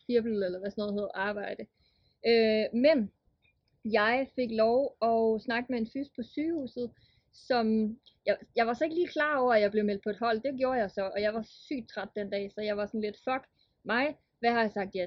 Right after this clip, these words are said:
til?" Men, øh, nu har, nu er der gået seks uger, og jeg får lov at komme seks uger mere,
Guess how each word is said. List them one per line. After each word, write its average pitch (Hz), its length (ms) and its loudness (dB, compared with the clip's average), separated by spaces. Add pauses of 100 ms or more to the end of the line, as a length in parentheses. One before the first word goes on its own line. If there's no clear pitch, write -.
til?" - 100 -16 (600)
Men, 226 400 2
øh, 214 380 2
nu 254 180 2
har, 220 440 0
nu 247 80 -4
er 269 40 -2
der 269 80 0
gået 247 180 0
seks 254 300 -4
uger, 247 200 0
og - 160 -4
jeg 220 160 -2
får 233 300 -4 (300)
lov 233 380 0
at 220 100 -6
komme 233 360 -2 (140)
seks 240 240 -4
uger 240 120 -2
mere, 254 380 0